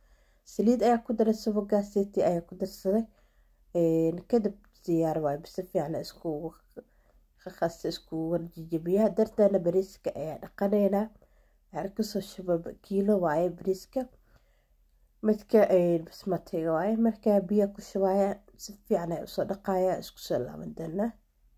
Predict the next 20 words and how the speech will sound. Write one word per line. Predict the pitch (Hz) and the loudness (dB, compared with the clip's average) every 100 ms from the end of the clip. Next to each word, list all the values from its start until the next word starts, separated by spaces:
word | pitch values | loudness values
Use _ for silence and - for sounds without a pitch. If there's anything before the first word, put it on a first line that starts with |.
| _ _ _ _ _ _ _ _ _ _ _ _ _ _ _ _ _ _ _ _ _ _ _ _ _ _ _ _ _ _ _ _ _ - | _ _ _ _ _ _ _ _ _ _ _ _ _ _ _ _ _ _ _ _ _ _ _ _ _ _ _ _ _ _ _ _ _ 0
Marka | 233 226 247 | 0 2 0
soo | 226 254 254 | 2 2 2
dhaqay | 233 - 226 | 0 0 -2
asxaabe, | 220 - - 208 202 196 | -2 -8 -6 0 2 2
dartees | 196 196 - 190 - _ | 2 -2 -2 -2 -4 _
diyaar | 196 185 185 196 | 2 4 2 0
waaye. | 180 170 233 269 _ _ _ _ _ | 0 0 0 -2 _ _ _ _ _
Malaygina | 190 180 190 185 180 | -2 2 2 0 0
wuu | 170 170 | 0 -2
soo | - 220 220 | 0 0 0
karay. | - 233 233 _ _ _ - | -2 -4 -4 _ _ _ -16
Kasir | 202 - 226 | -6 -2 -2
food | - 214 214 | -2 -6 -2
color-ka | 220 214 220 - - | 0 0 -2 -2 0
orange | 208 208 202 214 - | 2 0 0 0 0
iyo | 170 170 | 0 -2
saliid | - 185 165 175 | -2 -6 -4 -6
ayaa | - - | -8 -12
isku | - 190 | -10 -8
darsanaya. | 180 - - 196 190 208 | -6 -4 -2 0 0 0